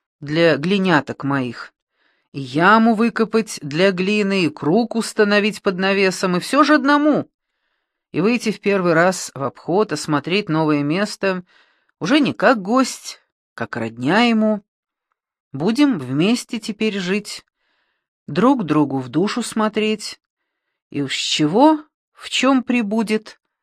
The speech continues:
тому и радоваться. Место растет, и я расту вместе с ним, как иначе? И тут неважно, сколько места у тебя на глазах уже выросло,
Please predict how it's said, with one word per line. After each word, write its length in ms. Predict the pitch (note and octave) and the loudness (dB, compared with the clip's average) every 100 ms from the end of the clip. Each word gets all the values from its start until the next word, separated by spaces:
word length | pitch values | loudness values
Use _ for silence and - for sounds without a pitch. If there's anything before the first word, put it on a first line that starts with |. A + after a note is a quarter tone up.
| _ | _
тому 300 | G#3 B3+ F4+ | -2 0 0
и 80 | - | -4
радоваться. 720 | A#3+ G#3+ G#3+ - - - - _ _ _ _ _ _ _ _ _ _ - | -6 -8 -12 -18 -16 -16 -16 _ _ _ _ _ _ _ _ _ _ -4
Место 380 | F3+ B3+ - A#3 | 2 2 2 0
растет, 600 | G#3+ G3+ - F#3+ G#3 G#3 | 2 -2 -4 0 0 0
и 40 | |
я 220 | C#3+ F3 G3+ | 0 2 2
расту 360 | F3 - E3 | 0 -4 -8
вместе 500 | D#3+ D3+ E3 - - | -4 -2 -4 -6 -10
с 160 | D3+ - | -10 -4
ним, 240 | D#3 C#3 | -4 -2
как 280 | - A#3 B3 | -2 -2 -2
иначе? 560 | G#3+ A3+ G#3 - - - _ _ _ _ _ _ _ _ - | -2 -2 -2 -6 -12 -16 _ _ _ _ _ _ _ _ -10
И 80 | G3+ | -4
тут 200 | C#4 A#3+ | -2 0
неважно, 480 | A#3+ B3 G#3+ F3+ | 4 4 4 0
сколько 420 | E3 - F#3 F3 F3 | -2 -2 -2 -2 -2
места 380 | G3 F#3 - | 0 -2 -4
у 40 | C#3+ | -6
тебя 300 | - D3 D#3+ | -4 -4 -2
на 120 | D#3 | -2
глазах 440 | C#3 C#3 D3 C#3 | -2 -2 -2 -4
уже 180 | B2 B2+ | -4 -6
выросло, 600 | B2 D#3+ C#3 - - F#2+ | -4 -4 -4 -6 -10 -14